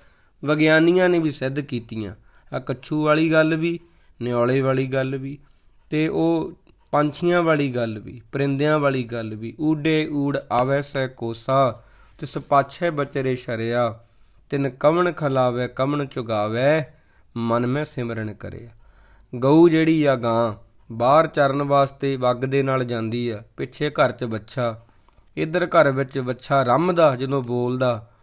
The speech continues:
ਉੱਧਰ ਗਾਂ ਚਰਦੀ ਚਰਦੀ ਉਹਦੇ ਜਵਾਬ ਦੇ ਵਿੱਚ ਬਹੁਤ ਜ਼ਿਆਦਾ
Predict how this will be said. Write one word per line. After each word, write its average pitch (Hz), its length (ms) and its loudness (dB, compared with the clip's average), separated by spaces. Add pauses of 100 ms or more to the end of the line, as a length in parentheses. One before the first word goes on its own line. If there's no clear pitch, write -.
(260)
ਉੱਧਰ 170 280 -2
ਗਾਂ 139 460 2
ਚਰਦੀ 135 460 -2
ਚਰਦੀ 127 580 -4
ਉਹਦੇ 156 340 -2
ਜਵਾਬ 120 560 0
ਦੇ 131 140 -2
ਵਿੱਚ 135 440 -6 (720)
ਬਹੁਤ 185 380 0
ਜ਼ਿਆਦਾ 139 680 4